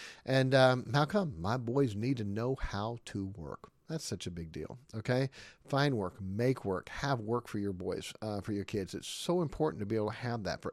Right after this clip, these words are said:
everything that they do in life, okay? They ought to learn it from you. They ought to see it.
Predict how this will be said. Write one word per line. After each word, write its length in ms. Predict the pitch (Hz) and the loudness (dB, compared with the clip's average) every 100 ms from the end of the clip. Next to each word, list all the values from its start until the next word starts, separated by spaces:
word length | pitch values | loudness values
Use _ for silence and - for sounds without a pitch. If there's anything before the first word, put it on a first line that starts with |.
| _ - | _ 2
everything 380 | 143 151 135 | 4 4 4
that 160 | 127 - | 4 2
they 100 | 110 | 2
do 140 | 104 | 4
in 80 | 101 | 2
life, 360 | 98 80 - - - | 2 0 -4 -8 -6
okay? 260 | - 139 156 - - - - - | 2 2 2 -4 -14 -12 -14 -2
They 80 | 143 | 4
ought 100 | 131 | 6
to 80 | 117 | 6
learn 220 | 120 151 | 6 4
it 80 | 139 | 2
from 160 | 131 | 2
you. 180 | 127 170 | 6 8
They 140 | 151 | 6
ought 80 | 104 | 4
to 80 | 98 | 2
see 300 | - - 135 | 0 2 6
it. 180 | 180 | 4